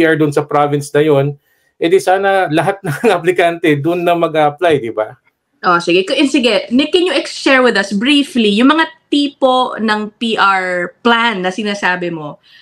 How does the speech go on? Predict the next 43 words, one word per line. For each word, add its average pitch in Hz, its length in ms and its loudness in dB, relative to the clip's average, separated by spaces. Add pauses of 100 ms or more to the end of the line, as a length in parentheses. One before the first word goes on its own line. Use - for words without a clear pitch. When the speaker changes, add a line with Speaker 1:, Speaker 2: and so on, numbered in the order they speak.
(160)
Speaker 1:
So, 226 320 4
for 202 160 6
me, 196 160 0
no, 160 160 2
once 135 160 0
again, 135 480 0 (1120)
student 180 320 2
visa 170 240 2
does 131 240 -2
not 127 160 -4
guarantee 107 400 -2
P 98 160 -8
R. 92 240 -6 (400)
Speaker 2:
Mm-hmm. 170 240 -8
Speaker 1:
I'm 123 160 -10
just, 151 240 -2
just 147 240 -2
gonna 165 160 0
share 160 240 2
to 143 80 -6
you 143 240 2
paano 143 320 0
kami 139 240 -2
naging 123 240 -8
P 110 160 -6
R. 95 240 -6 (560)
So, 120 480 0 (560)
si - 160 -10
misis 147 320 0
ko 202 160 -2
yung 202 80 2
student, 151 560 -2 (240)
nag-aral 120 560 -2
siya 175 160 -2
for 165 640 0
two, 156 240 2
may, 143 160 0
may 143 160 0
program 143 400 0
siya 147 160 -2
na 139 80 -4
two 156 160 -2
years. 131 400 -4